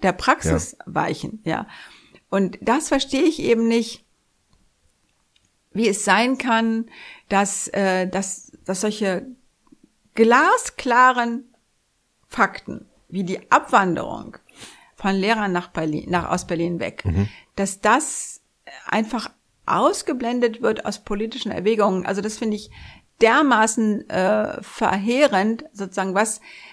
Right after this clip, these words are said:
Speaker 1: was eine, dass die politische Überzeugung den gesunden Menschenverstand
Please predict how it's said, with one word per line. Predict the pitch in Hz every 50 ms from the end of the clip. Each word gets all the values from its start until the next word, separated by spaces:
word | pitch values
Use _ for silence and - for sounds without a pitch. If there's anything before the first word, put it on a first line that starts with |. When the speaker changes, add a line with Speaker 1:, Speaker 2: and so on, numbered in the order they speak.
| - - _ _ -
Speaker 1:
was | - 214 214
eine, | - 208 226 220 - 190
dass | - - - 240 208 - 214 214 -
die | - -
politische | - 214 226 233 202 208 202 - 220
Überzeugung | 196 185 185 180 180 - - - - 254 226 277 349 427 415 - 254 262 294 330 415 - - - _ _ _ _ _ _ _ _ _ -
den | 220 220 208
gesunden | 220 202 - 233 269 330 359 370 269 220
Menschenverstand | 220 214 226 302 - 320 302 - 214 214 - - - 196 202 220 269 311 311 -